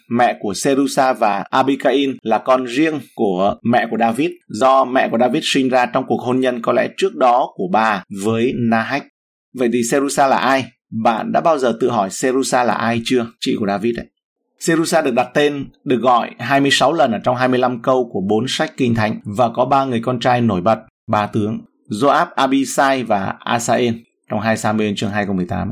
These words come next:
Nhưng bà là ai? Những người con trai là Joab chỉ huy quân đội của David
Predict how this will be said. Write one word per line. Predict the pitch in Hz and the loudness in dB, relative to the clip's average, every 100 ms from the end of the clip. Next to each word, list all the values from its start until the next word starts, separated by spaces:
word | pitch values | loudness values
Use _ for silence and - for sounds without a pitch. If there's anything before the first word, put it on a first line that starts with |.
| - | -2
Nhưng | 139 151 | -2 2
bà | 131 | 2
là | 113 | 2
ai? | 120 135 139 - _ _ _ _ - | 2 -2 -4 -12 _ _ _ _ -4
Những | 135 | -2
người | 165 | 0
con | 135 139 | 0 0
trai | 143 139 | 2 0
là | 117 | 0
Joab | 120 143 175 - | 0 0 -2 -4
chỉ | 120 95 | -4 0
huy | 113 156 143 | 0 0 0
quân | 156 147 | -2 0
đội | 127 113 - - | 0 0 -8 -2
của | 107 104 | 0 2
David | 131 127 | 2 2